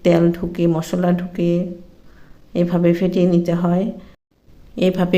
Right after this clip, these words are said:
ফেটিয়ে নিলে ডালটা হালকা হয়ে যায়। এই যে হালকা হয়ে গেছে, ভেতরে অনেক ফেনা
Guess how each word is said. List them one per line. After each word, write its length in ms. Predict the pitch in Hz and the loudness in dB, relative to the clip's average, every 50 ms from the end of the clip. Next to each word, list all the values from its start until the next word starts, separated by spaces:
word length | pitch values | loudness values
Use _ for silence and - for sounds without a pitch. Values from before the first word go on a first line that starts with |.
| 185 185 | 2 2
ফেটিয়ে 280 | 208 190 190 - 185 190 190 | 0 0 2 2 2 4 4
নিলে 220 | 185 185 180 185 180 190 190 | 4 2 2 2 2 2 2
ডালটা 300 | 165 180 180 175 185 170 175 | 2 2 2 2 2 2 2
হালকা 280 | - 180 180 180 190 185 180 185 | 2 2 2 2 2 0 0 2
হয়ে 200 | 190 185 185 185 185 185 | 2 4 4 4 2 2
যায়। 180 | 190 190 202 202 190 | 0 0 2 2 2
এই 60 | 180 170 180 | 2 2 2
যে 60 | 175 180 180 | 2 2 2
হালকা 280 | 180 175 175 175 185 185 196 | 2 2 0 0 0 0 2
হয়ে 160 | 196 175 180 180 | 2 2 2 2
গেছে, 200 | 185 180 185 - 185 185 | 2 0 0 -2 -2 0
ভেতরে 300 | 196 180 175 175 180 180 170 175 | 0 0 0 0 2 2 2 4
অনেক 160 | 175 175 180 175 - | 2 2 0 -2 -2
ফেনা 240 | - 190 175 175 175 | 0 2 2 4 4